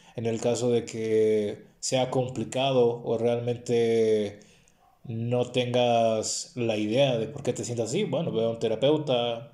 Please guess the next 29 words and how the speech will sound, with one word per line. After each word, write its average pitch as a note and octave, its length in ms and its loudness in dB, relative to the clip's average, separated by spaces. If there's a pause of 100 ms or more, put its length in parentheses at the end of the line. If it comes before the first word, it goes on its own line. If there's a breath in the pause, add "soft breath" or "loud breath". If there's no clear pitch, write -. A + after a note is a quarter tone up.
(300)
hay A2+ 80 -8
psicólogos, A2+ 960 0 (840 loud breath)
este, A2+ 420 0
o A#2+ 100 4
bien G3+ 180 2
háblalo F#3+ 320 4
con E3 140 2
algún D#3+ 800 0
amigo C3+ 300 2
cercano - 540 -4 (140)
para G#2+ 200 -4
que G#2+ 520 2
por A#2 120 -2
lo A#2 100 0
menos B2+ 260 0
su - 180 -8
perspectiva A#2 680 0
te A2 80 -6
ayude G#2+ 220 -2
a G#2+ 40 0
entender G#2 380 -8
qué G#2+ 80 -6
es G#2+ 80 -6
lo A2 80 -8
que - 60 -14
está A2 200 -8
pasando. - 400 -12 (960)
Y A2 100 -8
bueno. G2 280 -4